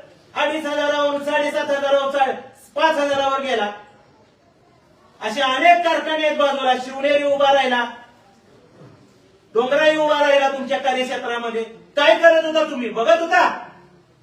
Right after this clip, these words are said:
आज हीच भूमिका जर तुम्ही प्रामाणिकपणे दोन हजार साली घेतली असती, तर ह्या तांबे भागातल्या एकाही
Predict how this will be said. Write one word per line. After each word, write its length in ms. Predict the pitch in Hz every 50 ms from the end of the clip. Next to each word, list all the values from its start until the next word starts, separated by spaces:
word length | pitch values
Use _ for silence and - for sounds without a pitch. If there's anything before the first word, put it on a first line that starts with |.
| _ _ _ _ _ _ _ -
आज 300 | 214 220 226 233 240 240 240
हीच 500 | - - - - 220 247 294 311 302 277
भूमिका 500 | 247 277 269 269 254 269 269 269 254 254
जर 120 | 254 262 254
तुम्ही 280 | - 254 247 247 247
प्रामाणिकपणे 800 | 233 247 247 240 240 240 240 240 247 247 - - 240 233 240 233
दोन 240 | 214 226 240 240 233
हजार 240 | 233 233 240 240
साली 300 | 226 233 233 220 226 226
घेतली 300 | 226 226 226 214 214 220
असती, 560 | 226 220 220 - 302 392 427 - - - - -
तर 100 | - 214
ह्या 140 | 208 220 220
तांबे 480 | 226 220 240 233 220 226 220 226 233 240
भागातल्या 500 | 233 220 220 220 220 226 - - 247 240
एकाही 640 | 226 226 220 220 247 247 247 247 247 247 220 - -